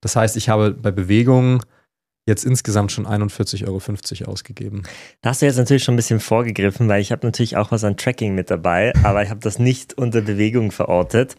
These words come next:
Speaker 1: Wo hast du's
Speaker 2: weil
Speaker 1: verortet?
Speaker 2: es ist ja, es ist ja auch Schlaf, es ist ja auch Lifestyle und jetzt eigentlich gar nicht so, äh, krass
Speaker 1: Ja.
Speaker 2: auf Bewegung.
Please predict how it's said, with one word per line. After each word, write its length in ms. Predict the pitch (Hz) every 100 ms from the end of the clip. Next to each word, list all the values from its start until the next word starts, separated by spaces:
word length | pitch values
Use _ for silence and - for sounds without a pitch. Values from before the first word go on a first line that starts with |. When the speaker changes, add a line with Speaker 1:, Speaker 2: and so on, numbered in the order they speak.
| -
Speaker 1:
Wo 100 | 117
hast 160 | 113
du's 80 | 127
Speaker 2:
weil 140 | 104 113
Speaker 1:
verortet? 240 | 110 110
Speaker 2:
es 40 |
ist 200 | 113 -
ja, 200 | 110 104 -
es 140 | 104
ist 180 | 110 -
ja 160 | 95
auch 180 | 87 90
Schlaf, 400 | - 101 95 123
es 80 | 117
ist 160 | 104 98
ja 140 | 92
auch 180 | 92 -
Lifestyle 580 | 87 104 - 92 98 117
und 140 | 101
jetzt 160 | 101 98
eigentlich 260 | 98 98
gar 160 | 95 92
nicht 180 | 98 95
so, 280 | 95 95
äh, 360 | 98 101 92 92
krass 280 | 110 107 -
Speaker 1:
Ja. 80 | 101
Speaker 2:
auf 80 | 92
Bewegung. 560 | 92 95 92 90 117